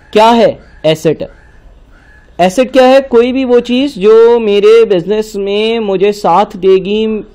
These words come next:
एक simple words में मेरा सहारा होगी, मेरा साथ देगी, मैं उससे काम लूँगा,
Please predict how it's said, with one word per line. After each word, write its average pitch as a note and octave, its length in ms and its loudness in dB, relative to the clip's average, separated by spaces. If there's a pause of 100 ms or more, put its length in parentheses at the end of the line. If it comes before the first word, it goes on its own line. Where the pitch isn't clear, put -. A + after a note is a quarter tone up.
(220)
एक F3 220 -2 (200)
simple F#3+ 460 -2
words F#3+ 260 0
में G#3 180 -4
मेरा F#3+ 420 0
सहारा F#3 480 0
होगी, G3 340 -2
मेरा F3+ 240 -4
साथ F3+ 320 -2
देगी, F#3+ 420 0
मैं F3 220 -4
उससे F3 300 -6
काम F#3 320 0
लूँगा, F#3+ 400 2